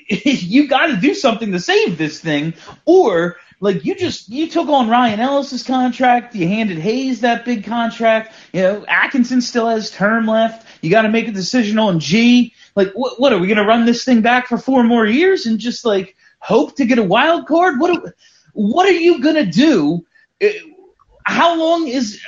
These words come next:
how long does it take for you to figure things out? Like, what happens when we're in last place, which, like, they might be in right now, honestly? Like, uh, how much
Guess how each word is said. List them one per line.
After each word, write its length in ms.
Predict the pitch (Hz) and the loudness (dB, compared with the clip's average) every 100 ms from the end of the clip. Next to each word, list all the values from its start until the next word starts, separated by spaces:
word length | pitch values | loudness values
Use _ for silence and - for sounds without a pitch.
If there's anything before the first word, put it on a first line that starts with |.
| - | -12
how 320 | 196 208 302 | -4 0 0
long 400 | 294 269 302 254 | 2 2 2 2
does 160 | 220 190 | 0 -4
it 120 | 196 | -4
take 220 | 247 262 | -2 -2
for 100 | - | 0
you 180 | 233 220 | 0 0
to 60 | 214 | -2
figure 260 | 247 208 | -4 -4
things 320 | 185 247 202 180 | -4 -4 -2 0
out? 300 | 214 165 147 | 2 2 0
Like, 140 | 147 | -2
what 160 | 185 226 | 0 2
happens 360 | 247 226 214 | 2 0 -2
when 200 | 208 208 | -2 0
we're 140 | 208 196 | 2 0
in 160 | 160 | 2
last 380 | 139 170 170 - | 2 2 0 -4
place, 400 | 151 147 101 - | -2 -2 -2 -8
which, 260 | 131 123 151 | -8 -6 -4
like, 160 | 147 | -4
they 160 | 147 294 | 0 0
might 240 | 269 220 | 0 -2
be 160 | 254 254 | 0 0
in 120 | 247 | 0
right 200 | 240 254 | 0 -2
now, 320 | 254 269 214 | -2 0 0
honestly? 580 | 151 135 123 - 131 104 - - - | 0 -2 -6 -6 -6 -6 -10 -20 -6
Like, 220 | 185 196 196 | -2 0 0
uh, 100 | 190 - - - - - _ _ | -4 -6 -18 -20 -20 -20 _ _
how 440 | - 185 254 269 269 | -4 -2 0 0 0
much 240 | 247 180 | 2 2